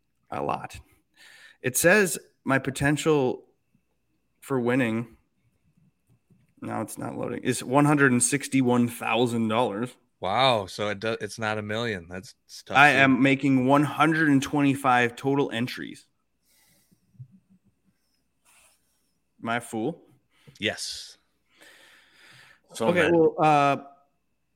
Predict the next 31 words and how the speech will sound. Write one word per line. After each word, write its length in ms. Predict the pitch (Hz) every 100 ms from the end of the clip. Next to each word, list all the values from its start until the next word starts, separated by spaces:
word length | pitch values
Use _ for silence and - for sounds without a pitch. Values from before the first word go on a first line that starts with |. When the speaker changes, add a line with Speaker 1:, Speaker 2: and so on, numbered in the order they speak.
| _ -
Speaker 1:
I'll 140 | 160
be 160 | 151 165
sure 440 | 143 - 151 165 190
to 140 | - - _
let 320 | 143 135 -
you 80 | 190
know 560 | 175 156 131 113 117 120
how 240 | 113 120 117
I'm 140 | 131
doing 300 | 123 120 117
on 120 | 123
Twitter. 260 | 131 123 113
You 140 | 110
know 160 | 113 113
that 120 | 117
I 60 | 113
like 160 | 110 -
to 60 |
screenshot 800 | 117 - 120 120 117 120 104 -
way 140 | 110 117
too 160 | -
early 300 | 104 117 117
if 120 | 113
I'm 60 | 113
doing 180 | 110 113
Speaker 2:
Yeah. 240 | 98 104
Speaker 1:
well. 140 | 123 -
So 120 | 117 117
there's 160 | 123
that. 260 | 120 135 - 131
Um, 320 | 127 123 113